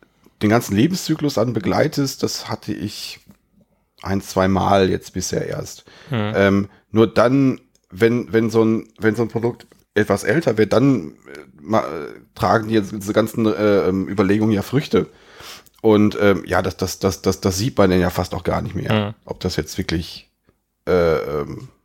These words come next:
Speaker 1: dann angemessen war, dass ich
Speaker 2: Mhm.
Speaker 1: jetzt unbedingt am Anfang direkt den Kubernetes-Cluster genommen habe.
Speaker 2: Ja.
Speaker 1: Ähm, nee, aber lass mich noch mal kurz diesen, diesen, den, den, den, den David-Punkt anbringen.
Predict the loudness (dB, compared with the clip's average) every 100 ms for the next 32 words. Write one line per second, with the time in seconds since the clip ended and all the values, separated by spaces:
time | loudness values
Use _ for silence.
0 | _ _ -2 0 2 4 2 0 -2 -2
1 | -4 -4 -4 -4 -6 -10 -10 -8 -8 -8
2 | -8 -8 -10 -10 -8 2 4 4 0 -2
3 | -4 -6 -8 -10 -12 -14 -8 -4 -4 -6
4 | -20 -20 0 4 4 4 0 -2 -6 _
5 | _ -2 2 4 4 4 4 2 2 2
6 | 0 2 0 0 -2 0 0 -2 -4 -4
7 | -8 -6 0 2 2 0 -2 -2 -2 -4
8 | -4 0 2 2 2 0 -2 -4 -4 -8
9 | -2 0 0